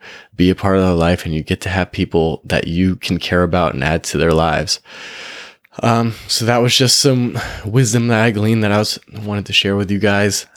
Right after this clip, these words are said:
Uh, if you liked what you heard today, please like, uh, share, and subscribe to my podcast.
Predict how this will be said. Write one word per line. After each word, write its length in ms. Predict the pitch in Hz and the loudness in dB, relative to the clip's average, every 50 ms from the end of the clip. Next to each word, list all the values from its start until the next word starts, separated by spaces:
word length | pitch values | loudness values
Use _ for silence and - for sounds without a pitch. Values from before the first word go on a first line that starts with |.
| - - | -20 -18
Uh, 200 | - 82 - - - | -16 -16 -14 -14 -12
if 120 | - 92 92 | -12 -8 -2
you 140 | 92 92 92 | 0 2 2
liked 300 | 90 87 90 92 - - | 4 2 2 2 0 0
what 80 | 82 | 0
you 80 | 90 92 | 0 0
heard 200 | 98 95 90 - | 0 0 0 -2
today, 440 | - 90 92 92 92 95 95 95 - _ - _ _ _ | -2 0 2 4 4 2 2 -2 -6 _ -20 _ _ _
please 360 | - 92 95 92 87 82 - | -4 -2 -2 0 0 -2 -2
like, 480 | - - 82 85 85 85 - - - - | 0 0 2 2 0 0 -4 -8 -12 -10
uh, 240 | 78 82 82 85 92 | -6 -6 -6 -6 -2
share, 420 | - - - 80 87 87 85 85 | -2 -2 -2 0 0 0 0 -2
and 140 | 87 85 - | -2 -4 -6
subscribe 480 | - - - - - - 87 87 87 - | -8 -8 -8 -4 -2 0 0 0 0 -2
to 100 | - 87 | -2 -2
my 100 | 78 71 | -2 -2
podcast. 840 | - - 92 92 92 90 - 101 95 90 90 90 - - - | -2 -2 -2 -2 -2 -2 -2 0 0 2 0 0 -2 -6 -8